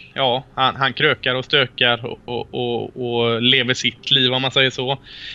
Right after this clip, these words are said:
Jag tror i-, ingen som har sån tanke på att ta till sig den huvudvärken som det skulle generera att ha honom i ett lag till sig just nu, för, för just nu är det nog prio ett för hans nära och kära är nog att stoppa han innan han ligger i en container någonstans, eh,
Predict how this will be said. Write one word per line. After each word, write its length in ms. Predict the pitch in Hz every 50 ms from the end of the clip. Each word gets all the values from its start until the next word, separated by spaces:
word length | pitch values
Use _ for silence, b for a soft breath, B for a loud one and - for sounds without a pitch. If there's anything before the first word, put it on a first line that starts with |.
| B B B
Jag 120 | 120 -
tror 160 | - 127 123
i-, 180 | - - 139 131
ingen 400 | 147 143 139 123 113 110 110 113
som 160 | - 131 127
har 80 | 123 117
sån 160 | - 123 113
tanke 560 | - - - 135 135 117 98 - - - 110
på 180 | 104 - 127 117
att 60 | 113
ta 100 | - 123
till 300 | - - 123 117 113 110
sig 140 | - - 120
den 260 | 120 117 110 104 101
huvudvärken 680 | 104 127 127 113 110 107 98 104 101 95 92 - 110 -
som 120 | - 113
det 80 | 113 104
skulle 200 | - - 110 107
generera 600 | 107 104 107 107 104 98 - - - 110 107 101
att 140 | 98 104 104
ha 140 | 104 107 107
honom 220 | 101 101 92 98
i 20 | 101
ett 100 | - -
lag 340 | 110 101 98 104 104 98 - - - - - -
till 320 | - 117 104 92 95 95
sig 340 | - - - - 110 113 120
just 220 | 117 110 - -
nu, 160 | 117 107 101
för, 240 | - - 104 101 98 B B B B B B B B B B
för 80 | 123
just 240 | 113 104 107 - -
nu 200 | 135 127 120 117
är 40 | 113
det 100 | 107 113
nog 380 | 113 110 107 98 98 104 113 - - - - -
prio 340 | - 120 110 107 110 107
ett 320 | 98 95 - - _ - - -
för 80 | - 120
hans 320 | 110 117 110 101 - -
nära 240 | 117 110 107 104 101
och 60 | 95
kära 340 | - - 110 101 95 95 101
är 140 | 98 98 95
nog 260 | 98 104 101 - -
att 80 | - -
stoppa 360 | - - - - _ - 104
han 180 | 101 101 98 101
innan 220 | 107 101 101 101
han 160 | 104 101 95
ligger 260 | 104 101 87 92 95
i 160 | 98 101 101 98
en 60 | -
container 520 | - 110 104 - 110 92 92 85 95 98
någonstans, 600 | 101 110 110 - 117 107 92 90 - - - - 101
eh, 800 | 92 92 90 90 92 92 95 90 - - - 76 78 101 110